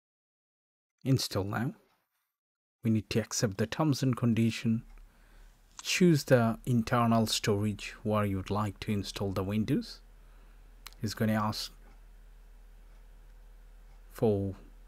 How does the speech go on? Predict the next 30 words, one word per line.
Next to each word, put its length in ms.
Windows 320
serial 380
key 260
if 140
you 80
do 200
have. 280
If 200
you 60
don't 220
have, 180
you 120
can 180
skip 400
it. 120
And 100
here 180
is 140
the 80
multiple 480
choice 340
for 220
my 200
one, 340
so 180
I 140
choose 400
one 140
of 140
them. 220